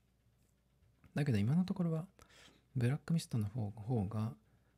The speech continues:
まあ昼間のね、あの撮影もちょっとやってみないとなっていうことで、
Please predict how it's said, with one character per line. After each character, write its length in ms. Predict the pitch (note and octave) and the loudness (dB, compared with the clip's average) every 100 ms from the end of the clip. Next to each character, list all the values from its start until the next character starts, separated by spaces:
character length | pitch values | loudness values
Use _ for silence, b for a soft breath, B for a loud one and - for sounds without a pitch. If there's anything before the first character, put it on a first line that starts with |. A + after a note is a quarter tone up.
| - | -2
ま 120 | B2+ | -2
あ 20 | |
昼 240 | - A#2 | 0 0
間 100 | C3 | 2
の 140 | C3 C3 | 2 2
ね、 200 | C3 B2 _ _ _ _ - | 0 -4 _ _ _ _ -8
あ 80 | A2 | -6
の 100 | A2+ | -4
撮 200 | A#2 - | -6 -2
影 100 | A2+ | -2
も 100 | A2 | 0
ち 80 | A2+ | -4
ょ 40 | |
っ 20 | - | -8
と 120 | - G2+ | -8 -6
や 80 | |
っ 20 | G#2+ | -4
て 140 | A#2 | 0
み 80 | A2 | 0
な 60 | |
い 40 | F#2+ | 0
と 120 | F#2 | -4
な 60 | G#2 | -8
っ 40 | |
て 140 | - - - | -10 -20 -20
い 20 | |
う 40 | - _ b b b b b b b - | -20 _ b b b b b b b -20
こ 100 | - | -14
と 140 | - F#2+ | -8 -6
で、 120 | - | -6